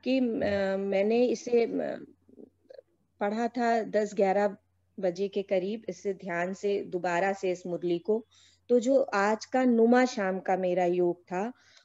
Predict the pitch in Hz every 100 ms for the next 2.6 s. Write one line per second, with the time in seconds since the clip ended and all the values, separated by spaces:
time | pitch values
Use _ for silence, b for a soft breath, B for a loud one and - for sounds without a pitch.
0 | _ 214 277 175 208 202 233 254 208 208
1 | 196 240 220 - 202 185 262 269 - 190
2 | - 190 180 180 208 269